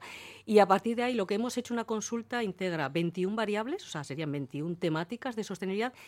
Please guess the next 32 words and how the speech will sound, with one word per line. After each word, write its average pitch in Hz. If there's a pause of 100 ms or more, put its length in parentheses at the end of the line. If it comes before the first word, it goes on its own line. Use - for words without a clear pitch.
(200)
y 233
sesenta 185
y 165
siete 185
indicadores. 123 (720)
Estos 190
indicadores 196
se -
pueden 170
utilizar 170
de 156
manera 139
transversal, 147
tienen 156
un 156
enfoque 151
transversal, 139
que 160
lo 135
mismo 143
vale 151
para 143
una 147
industrial 180
que 139
para 131
el 131
sector 143
comercial 151
o 147
la 143
energía, 240